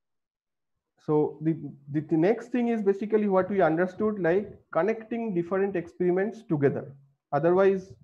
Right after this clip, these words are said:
a significant improvement into the present sensitivity is not possible, because you cannot build, I mean, you, uh, o-, o-, over the night or over, let's say, a couple of years, you cannot build an optical clock or any other kind of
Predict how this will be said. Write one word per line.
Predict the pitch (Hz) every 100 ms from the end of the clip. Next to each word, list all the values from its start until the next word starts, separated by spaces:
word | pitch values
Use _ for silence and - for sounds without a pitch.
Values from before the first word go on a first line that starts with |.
| _ _ _ -
a | 165
significant | - 196 202 220 214 220 226 220
improvement | 196 190 196 190 196 190 185 - _ _ _ _
into | 165 175
the | 170
present | 175 160 175 196 196 - _
sensitivity | - 170 170 170 175 175 170 170 160
is | 165 147
not | 151 147 147
possible, | 127 - - - _ _ _
because | 143 151
you | 170
cannot | 175 196 220 170
build, | 156 180 175
I | 170
mean, | 170
you, | 165 156
uh, | 131 131
o-, | 135 139 151 139
o-, | 147
over | 160 208
the | 185
night | 170 160 170
or | 165
over, | 147 156 160 151
let's | 156 -
say, |
a | 151 123 _ -
couple | 143 165 170
of | 165
years, | 160 165 165 -
you | 143
cannot | 165 165 139
build | 156 160
an | 156 - 139
optical | - 151 147 147 147
clock | 147 147 147
or | 147
any | 147 170
other | 175 160 160
kind | 156 151
of | 151